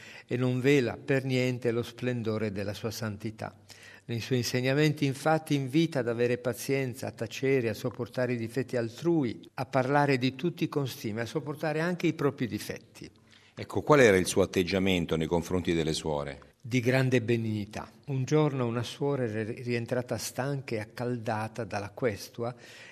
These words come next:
Speaker 1: e subito le fu ordinato di andare, dopo pranzo, a strappare l'erba in giardino. Irritata, invece dell'erba, la suora strappò l'insalata.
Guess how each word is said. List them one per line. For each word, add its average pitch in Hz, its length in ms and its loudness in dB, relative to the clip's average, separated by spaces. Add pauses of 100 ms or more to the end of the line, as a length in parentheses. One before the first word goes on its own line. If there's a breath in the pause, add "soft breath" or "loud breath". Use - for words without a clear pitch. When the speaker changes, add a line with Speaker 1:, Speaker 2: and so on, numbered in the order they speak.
Speaker 1:
e 131 100 0
subito 170 460 2
le 123 160 2
fu 123 140 -4
ordinato 131 600 0
di 113 100 -2
andare, 120 720 0 (320)
dopo 117 300 -4
pranzo, 120 460 -2
a 120 40 -6
strappare 123 500 -2
l'erba 101 580 -4
in 135 180 -2
giardino. 101 640 -8 (260 loud breath)
Irritata, 143 840 2
invece 127 360 -2
dell'erba, 175 800 2 (140)
la 151 160 -2
suora 135 360 0
strappò 131 400 -2
l'insalata. 104 880 -2